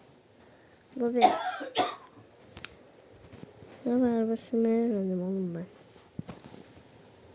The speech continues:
Ne? Uçak mı? Ben uçak sürmeyi bilmiyorum. Sürekli la bitir.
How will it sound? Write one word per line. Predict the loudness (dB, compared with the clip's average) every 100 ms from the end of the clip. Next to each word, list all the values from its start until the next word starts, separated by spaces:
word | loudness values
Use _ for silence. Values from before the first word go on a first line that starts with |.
| -20 -20 -20 -20 -20 -20 -20 -20 -8 2
Ne? | 6 8 6 2 -18 -20 -8
Uçak | -4 4 4 6
mı? | 6 6 4 -8 -20 -20 -20 -20 -20 -20 -20 -20 -20 -12 -2
Ben | 2 4 4
uçak | 2 0 2
sürmeyi | 2 4 4 6 6
bilmiyorum. | 6 6 6 6 4 0 -10 -20 -20 -20 -20 -20 -20 -20 -20 -20 -20 -20 -20 -20 -20 -6
Sürekli | -2 -2 0 0
la | 2 0
bitir. | -4 -8 -12 -14